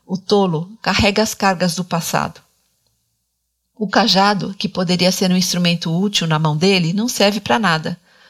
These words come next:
já que ele não o usa de forma adequada. Ele simplesmente carrega, o que pode até atrapalhar em sua caminhada, mas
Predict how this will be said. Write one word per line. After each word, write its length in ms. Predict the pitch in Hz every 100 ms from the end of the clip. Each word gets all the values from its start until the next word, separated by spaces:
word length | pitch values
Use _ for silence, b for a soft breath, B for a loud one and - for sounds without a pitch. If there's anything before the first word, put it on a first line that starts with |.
| b
já 120 | 247
que 140 | -
ele 220 | 254 247 262
não 160 | 269
o 80 | 262
usa 300 | 240 247 196
de 100 | 165
forma 260 | - 170 170
adequada. 600 | 170 - - 123 - - _ _ b b b
Ele 140 | 240
simplesmente 560 | - 254 269 240 240 -
carrega, 540 | 247 233 202 180 170
o 40 | 175
que 100 | -
pode 260 | 180 175
até 200 | 175 -
atrapalhar 680 | 202 214 214 220 196 208 196
em 80 | 175
sua 240 | - 170
caminhada, 680 | - 170 175 170 156 139 151 B B B B B B B B
mas 540 | - 262 226 269 -